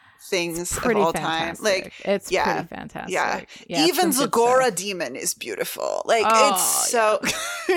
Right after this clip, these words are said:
Speaker 1: <laughs> he's, but he's wonderful. He's
Speaker 2: Uh-huh.
Speaker 1: wonderful. He's so scary at the end. I
Speaker 2: Yeah.
Speaker 1: just, I love everything. I love everything about that
Speaker 2: It's
Speaker 1: scene.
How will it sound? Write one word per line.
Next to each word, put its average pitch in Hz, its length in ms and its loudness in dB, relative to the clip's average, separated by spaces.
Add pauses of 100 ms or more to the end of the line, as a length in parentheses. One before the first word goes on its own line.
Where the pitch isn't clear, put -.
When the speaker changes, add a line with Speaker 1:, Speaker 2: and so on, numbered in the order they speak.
(640)
Speaker 1:
<laughs> 359 580 -4
he's, 349 300 2 (120)
but 571 180 4 (480)
he's 320 220 -2
wonderful. 254 800 0
He's 233 280 -2
Speaker 2:
Uh-huh. 214 100 4
Speaker 1:
wonderful. 214 920 2 (200)
He's 233 220 -2
so 220 280 4
scary 214 920 2
at 214 200 -2
the 208 160 -2
end. 190 200 0
I 185 60 2
Speaker 2:
Yeah. 196 80 0
Speaker 1:
just, 220 320 -2
I 214 60 0
love 202 260 2
everything. 175 560 -2
I 202 60 0
love 196 360 2
everything 220 360 0
about 180 240 0
that 175 100 2
Speaker 2:
It's 226 160 2
Speaker 1:
scene. 156 540 -6